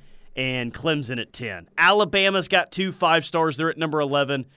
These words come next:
Georgia's got three five-stars at number one. So Bama and Georgia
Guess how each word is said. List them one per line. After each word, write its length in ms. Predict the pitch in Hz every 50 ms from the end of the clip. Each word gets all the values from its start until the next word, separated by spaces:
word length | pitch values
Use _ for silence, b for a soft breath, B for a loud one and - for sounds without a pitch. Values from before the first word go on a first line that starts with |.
| b b b b b b
Georgia's 480 | 110 110 151 175 180 180 151 131 156 139
got 260 | - 156 143 - - -
three 260 | 143 139 156 151 147
five-stars 840 | - - 139 127 117 113 110 - - 139 120 117 113 110 113 107 -
at 220 | 120 123 120 -
number 260 | 117 123 120 113 113 107
one. 360 | 104 110 113 101 92 90 95
So 240 | - - 127 113 110
Bama 360 | 104 151 170 180 185 185 175
and 100 | 170 147
Georgia 540 | 117 160 165 165 160 143 139 156 151 147